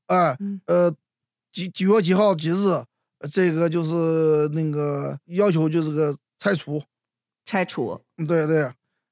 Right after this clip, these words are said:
Speaker 1: 因为在中国
Speaker 2: 呃，是给了你多少时间呢？
Speaker 1: 大概也就是，也就是半个月的时间吧，十多天。
Speaker 2: 然后你怎么跟他们，呃，反映的呢？
Speaker 1: 首先我们就是，当时我们就按照法律的程序，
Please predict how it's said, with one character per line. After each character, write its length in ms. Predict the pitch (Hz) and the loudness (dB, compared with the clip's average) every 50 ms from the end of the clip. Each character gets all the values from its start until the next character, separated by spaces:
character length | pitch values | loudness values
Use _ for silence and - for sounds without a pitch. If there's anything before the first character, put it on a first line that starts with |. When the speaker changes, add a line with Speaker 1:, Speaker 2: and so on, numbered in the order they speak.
| _ - | _ -4
Speaker 1:
因 180 | 220 220 262 | 0 2 2
为 80 | 302 302 | 2 2
在 200 | 247 269 233 208 | 2 2 2 2
中 140 | - 302 302 | 2 0 0
国 60 | 311 | 2
Speaker 2:
呃， 20 | |
是 60 | 294 262 | 2 4
给 120 | 254 - | 4 4
了 100 | 226 277 | 4 6
你 160 | 294 262 214 | 6 4 4
多 160 | 156 226 220 254 | 4 2 2 2
少 160 | 294 185 151 | 2 0 0
时 160 | 160 - - | 0 -2 -4
间 260 | 170 - 202 196 202 202 | -2 0 0 0 0 0
呢？ 180 | 180 170 180 - _ _ _ _ _ _ _ _ _ _ _ - | 0 -2 -4 -8 _ _ _ _ _ _ _ _ _ _ _ -4
Speaker 1:
大 160 | 202 185 208 | 0 0 0
概 480 | 202 240 226 202 185 180 170 165 165 160 | 2 2 2 4 4 4 4 4 2 2
也 260 | 160 156 147 147 151 | 0 0 -2 -2 0
就 160 | 175 202 185 | 0 0 0
是， 640 | 170 165 175 180 175 170 165 165 160 160 156 151 147 143 _ _ _ | 0 -2 -2 0 0 0 2 2 2 2 0 0 -4 -8 _ _ _
也 160 | - 147 165 | -4 -2 -2
就 140 | 185 233 262 | 0 2 0
是 60 | 247 | 0
半 200 | 226 - 254 240 | 2 2 2 2
个 80 | 220 247 | 4 4
月 120 | 262 262 | 4 4
的 80 | 233 196 | 4 2
时 160 | 170 - 185 | 0 0 0
间 160 | 175 196 190 175 | 2 2 2 4
吧， 140 | 170 165 160 | 2 0 -2
十 160 | - - 196 | -4 -4 0
多 140 | 202 214 202 | 2 4 4
天。 300 | 202 208 208 202 196 - _ _ _ _ _ - | 4 4 4 2 -2 -6 _ _ _ _ _ -2
Speaker 2:
然 140 | 214 226 | 0 0
后 120 | 277 320 302 | 2 4 4
你 160 | 254 254 269 | 4 4 4
怎 120 | 262 226 | 2 2
么 140 | 165 147 156 | 2 2 2
跟 160 | - 220 214 | 2 2 2
他 100 | 226 240 | 2 2
们， 320 | 202 202 190 180 170 160 - - | 2 2 2 2 2 0 -2 -4
呃， 420 | - 165 170 151 139 143 143 135 | -2 -2 0 0 0 0 -2 -4
反 320 | - - - 143 143 - - | -4 -4 -4 -4 -2 0 0
映 140 | 175 185 175 | 0 0 0
的 120 | 156 139 | 0 -2
呢？ 240 | 131 131 135 151 - _ _ _ _ _ _ - | -2 -4 -6 -8 -10 _ _ _ _ _ _ -16
Speaker 1:
首 260 | - - - 160 190 | -14 -6 -2 0 2
先 180 | 233 285 302 269 | 4 4 4 2
我 100 | 208 190 | 2 2
们 140 | 180 202 214 | 2 2 2
就 120 | 233 233 | 2 2
是， 640 | 220 202 220 220 214 208 196 190 185 180 185 175 - _ _ _ _ | 2 2 2 4 4 4 4 2 2 0 -2 -4 -10 _ _ _ _
当 180 | - 254 262 240 | 0 0 2 2
时 100 | 190 214 | 2 2
我 140 | 208 185 170 | 2 2 2
们 140 | 165 190 | 2 2
就 140 | 208 226 220 | 4 4 4
按 220 | 220 - 240 247 226 | 4 2 2 2 2
照 160 | 226 208 185 | 4 2 2
法 280 | 143 - - 151 123 | 0 -2 -4 -4 -4
律 120 | 135 175 214 | 0 0 2
的 140 | 208 208 165 | 2 2 0
程 240 | - - 156 165 | -2 -4 -4 -2
序， 260 | 175 160 156 143 120 | -2 -2 -4 -6 -6